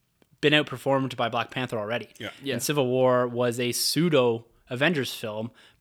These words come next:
Speaker 1: with a Captain America story.
Speaker 2: Yeah.
Speaker 3: Yeah.
Speaker 1: So I think that's what we're gonna get in Infinity War, but Infinity War is gonna be on a much grander scale. But we're, when we're, again, swinging back to the development of this, this whole film and taking Captain America into modern day, doing his thing along with shield,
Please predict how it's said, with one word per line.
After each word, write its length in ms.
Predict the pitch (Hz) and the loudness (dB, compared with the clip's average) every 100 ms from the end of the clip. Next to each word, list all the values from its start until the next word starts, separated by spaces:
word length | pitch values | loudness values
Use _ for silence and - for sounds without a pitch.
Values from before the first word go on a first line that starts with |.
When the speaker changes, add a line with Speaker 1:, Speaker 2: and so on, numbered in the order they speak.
| _ | _
Speaker 1:
with 160 | 147 135 | -2 -2
a 20 | |
Captain 320 | - 120 - | 0 0 0
America 320 | 120 113 110 120 | -4 -2 -4 -6
story. 340 | - 131 123 - _ | -10 -14 -20 -20 _
Speaker 2:
Yeah. 80 | 95 | -8
Speaker 3:
Yeah. 160 | 139 117 - | -6 -8 -14
Speaker 1:
So 140 | - 131 | -2 2
I 60 | |
think 120 | 123 180 | 4 4
that's 140 | 175 | 4
what 60 | 170 | 4
we're 60 | |
gonna 60 | 147 | 6
get 120 | 151 | 4
in 60 | 127 | 4
Infinity 400 | 117 214 214 139 | 4 4 6 2
War, 340 | 117 120 120 | 0 2 2
but 160 | 113 120 | 2 0
Infinity 280 | 117 165 139 | 0 0 2
War 120 | 131 | 0
is 80 | 123 | -2
gonna 140 | 127 | -4
be 160 | 120 120 | -2 -2
on 100 | 113 | -2
a 60 | |
much 280 | 117 110 151 | -4 -6 -10
grander 520 | 135 117 110 104 104 | -6 -4 -4 -6 -10
scale. 480 | 90 - 131 123 104 - _ _ - - - | -8 -6 -4 -6 -8 -18 _ _ -20 -20 -6
But 100 | - | 4
we're, 160 | 226 277 | 6 6
when 160 | 220 254 | 6 6
we're, 60 | |
again, 580 | 240 175 214 247 180 151 | 4 4 2 2 0 -4
swinging 420 | - - 247 311 202 | -14 -6 0 2 4
back 160 | 185 | 2
to 60 | - | 0
the 100 | 156 | -2
development 440 | 135 131 156 139 | 0 2 2 0
of 120 | 120 | -4
this, 160 | 120 117 | -6 -6
this 180 | 135 - | -8 -8
whole 160 | 135 | -6
film 460 | 120 - 160 123 104 - - - _ | -8 0 2 2 -2 -14 -20 -20 _
and 440 | 135 135 131 127 - | -2 0 -2 -4 2
taking 260 | 208 220 | 2 2
Captain 380 | 185 151 139 147 | 0 2 2 0
America 360 | 131 123 123 135 | 0 0 -2 -2
into 280 | 156 185 175 | -2 0 0
modern 360 | 143 139 127 | 0 0 -2
day, 300 | 120 117 117 | -2 -2 -2
doing 320 | 117 147 175 | -4 0 2
his 220 | 180 - - | 0 -2 -4
thing 260 | 127 123 | -2 -2
along 320 | 117 117 147 | -4 -2 0
with 120 | 190 - | 0 0
shield, 420 | - 131 127 | 0 0 -2